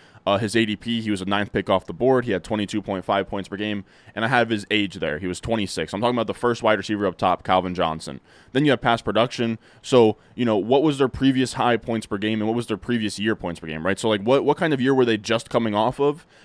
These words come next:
And then also, historically speaking, what did their best season look like?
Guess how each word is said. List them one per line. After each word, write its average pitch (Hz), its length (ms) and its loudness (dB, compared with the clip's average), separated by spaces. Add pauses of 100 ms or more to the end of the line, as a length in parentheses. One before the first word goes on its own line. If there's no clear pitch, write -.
And 120 160 -2
then 120 80 2
also, 123 400 2
historically 127 640 2
speaking, 90 640 -4 (880)
what 110 240 0
did 127 100 -2
their 110 140 2
best 104 240 0
season 95 280 -4
look 113 200 -2
like? 104 320 0